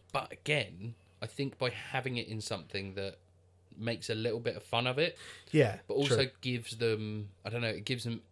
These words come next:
Speaker 1: extra sort of credence because you sort of understand their origin quicker.
Speaker 2: Yeah.
Speaker 1: Because it's related to the same thing.
Speaker 2: True.
Speaker 1: You
Speaker 2: Although
Speaker 1: can see the same motivation and you immediately go, "Oh yeah, it's because of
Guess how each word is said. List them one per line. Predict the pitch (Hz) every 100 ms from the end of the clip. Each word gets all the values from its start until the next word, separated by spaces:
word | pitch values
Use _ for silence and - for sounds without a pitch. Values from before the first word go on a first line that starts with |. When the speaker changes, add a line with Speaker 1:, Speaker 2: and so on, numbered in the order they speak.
| -
Speaker 1:
extra | 110 - - 107
sort | 101 - -
of |
credence | - 117 101 -
because | 113 - 104
you | 107
sort | - -
of | 98
understand | 120 117 107 - 113 104 98
their | 104 104
origin | 101 98 98 95 -
quicker. | 123 - 85 - _ -
Speaker 2:
Yeah. | 113 - - _
Speaker 1:
Because | - 113 104
it's | - - 95 110
related | 110 104 104 104 -
to |
the | 92
same | - 98 92
thing. | 92 -
Speaker 2:
True. | 113
Speaker 1:
You | - - -
Speaker 2:
Although | - 139 143
Speaker 1:
can | 117
see | 107 120
the | 107
same | 107 110 104
motivation | 104 95 98 104 98 98
and | 95 101
you | 101
immediately | 101 104 107 98 82 98
go, | 92 92 92 - - - - -
"Oh | 143
yeah, | 104 101
it's | 90 87 95
because | - - 101
of | 95 87